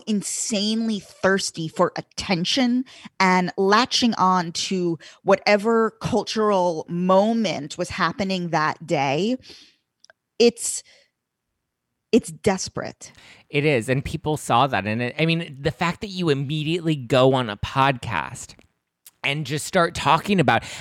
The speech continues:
Speaker 2: and making an accusation like that, it's just, and then, and I understand, and she's like, "Well, I'm," oh, and so that was the thing. Then she, like,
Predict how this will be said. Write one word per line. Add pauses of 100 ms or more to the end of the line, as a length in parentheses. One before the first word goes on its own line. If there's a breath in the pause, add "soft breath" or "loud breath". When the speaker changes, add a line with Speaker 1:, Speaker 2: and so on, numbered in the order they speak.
Speaker 2:
and
making
an
accusation
like
that,
it's
just, (1600 loud breath)
and
then,
and
I
understand,
and
she's
like,
"Well,
I'm,"
oh,
and
so
that
was
the
thing.
Then
she,
like,